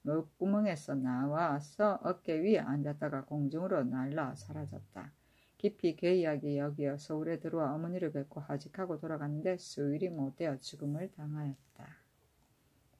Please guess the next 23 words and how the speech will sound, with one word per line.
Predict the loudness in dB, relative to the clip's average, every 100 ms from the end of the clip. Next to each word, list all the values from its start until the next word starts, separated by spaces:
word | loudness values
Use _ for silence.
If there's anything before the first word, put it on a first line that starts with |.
| _ -20 -20 -20 -20 _ _ _ -20 -20 _ _ _ _ _ _ _ _ _ _ _ _ _ _ _ _ _
단종실록 | -6 -4 -2 -2 0
팔 | 0 0
권, | 0 0
단종 | 0 -2 -2
일 | -2 -2
년 | -4 -6
시월 | -4 -4 -4
십 | -4 -4
일 | -4
개사, | -6 -4 -4 -2
여섯 | -6 -10
번째 | -10 -6 -6
개사. | -6 -8 -10 -10 -14 _ _ _ -20 -20 _ -16 -4
이현노가 | -2 6 6 6 2 0 0
이용에게 | -2 -2 -2 -2 0 -2
당부하여 | 0 0 0 0 -2
밤낮으로 | -2 -4 -2 -2 4 4 4 -2 -20
수양을 | -18 -4 2 4 4 2 0 0 -2
얽어 | 0 0 2 2
모략하여 | 2 2 0 -2 -2 2 4 2 0
못하는 | -4 -4 -4 -2 0
것이 | 0 0
없었다. | -6 -6 -8 -10 -8 -10 -8